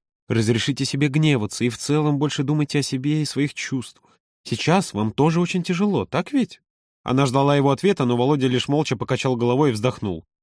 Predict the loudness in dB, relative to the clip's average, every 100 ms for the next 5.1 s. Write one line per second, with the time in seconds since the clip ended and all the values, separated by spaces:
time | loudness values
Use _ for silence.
0 | _ -4 2 2 4 2 4 2 2 0
1 | 0 -2 -6 -14 -18 _ _ _ _ _
2 | _ _ _ -4 -2 -2 0 0 0 0
3 | 0 2 0 0 0 0 -2 -2 -2 -2
4 | -2 -6 -12 _ -2 -2 -2 -4 -2 -2